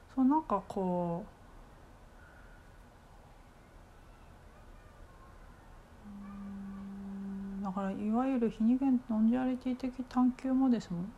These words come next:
もう、その、これじゃない何かを期待してそれを求めてるわけですね。で、そんなものないよっ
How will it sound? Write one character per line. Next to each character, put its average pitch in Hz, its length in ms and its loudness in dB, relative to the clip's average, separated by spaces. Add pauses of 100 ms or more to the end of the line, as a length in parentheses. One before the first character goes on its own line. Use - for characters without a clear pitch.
(160)
も 196 460 0
う、 - 40 -20 (440)
そ 247 240 2
の、 214 720 2
こ - 140 0
れ 247 80 6
じ 285 60 2
ゃ 320 60 2
な 330 140 2
い 262 80 6
何 262 360 6
か 170 440 2
を 160 140 -2
期 - 200 -14
待 196 220 2
し - 120 -12
て - 100 -6
そ - 160 -6
れ 202 60 0
を 196 40 0
求 190 280 -2
め 180 100 -2
て 170 100 -8
る 165 80 -4
わ 165 60 -6
け - 80 -12
で 175 80 -6
す - 80 -12
ね。 196 240 -4 (1080)
で、 277 60 0
そ - 220 -2
ん 302 100 2
な 320 80 2
も 359 180 0
の 277 120 4
な 220 260 6
い 208 160 4
よ 185 140 0
っ - 20 -2